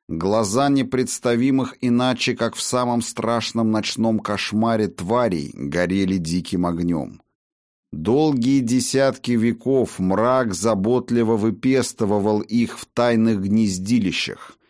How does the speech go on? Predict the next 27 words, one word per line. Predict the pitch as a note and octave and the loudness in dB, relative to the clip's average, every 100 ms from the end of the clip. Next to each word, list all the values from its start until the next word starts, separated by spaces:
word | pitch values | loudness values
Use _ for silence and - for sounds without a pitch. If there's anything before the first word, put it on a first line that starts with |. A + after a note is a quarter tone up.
| _ _ - | _ _ -10
и | D#2 | -6
теперь, | - - A2+ B2 A2 | -6 -2 0 2 4
не | G2+ G#2 | 2 2
знающие | F2+ G#2 A#2+ A#2+ A2+ - A2+ | 0 0 2 2 0 0 2
ни | A2+ A2+ | 2 2
сомнений, | - A#2 A2+ A2 B2 A#2+ A#2 | 0 2 4 4 4 4 4
ни | A#2 A#2 | 4 2
колебаний, | A#2 A#2+ A#2+ G2 A#2+ C3+ B2+ B2 | 2 2 2 2 2 2 2 2
ни | A#2 A#2+ | 2 2
страха | - A2+ C3+ B2+ B2 | -2 0 0 0 -2
смерти, | - A2+ C#3+ C3 - A2 F#2+ - - _ - | -2 0 2 0 -2 -2 -2 -6 -18 _ -4
они | E2+ F#2+ | 0 2
вновь | F#2 G2+ B2+ D#3 B2+ | 2 2 4 2 2
готовы | G#2 A#2+ C3 A#2+ A#2 | 0 0 2 2 2
были | G#2 A#2 A#2 | 2 2 2
устремиться | A#2 A2 - A2 G#2+ A2+ - G#2 | -2 -4 0 0 2 2 0 -2
в | E2+ D#2+ | -2 -2
бой | F2 B2+ B2+ | 2 2 2
по | - G#2 | 0 0
мановению | G#2 G#2 G2+ G2 B2 A#2 A#2 A2+ | 2 2 2 2 2 4 4 2
руки | A2+ A2+ - A#2 | 2 -2 -2 -2
того, | - F2+ E2 F#2+ C3 | -2 -2 -2 0 0
кто | - - G2+ | 0 -4 -4
стоял | - G#2 G2 A2 | -2 -2 2 0
сейчас | F#2+ G2+ F2+ G#2 G2 | 0 -4 -2 -2 -4
перед | - F#2+ F#2 F2+ | -4 -2 -2 0
ними, | G2+ F#2 D2+ A#1 | 2 2 0 -4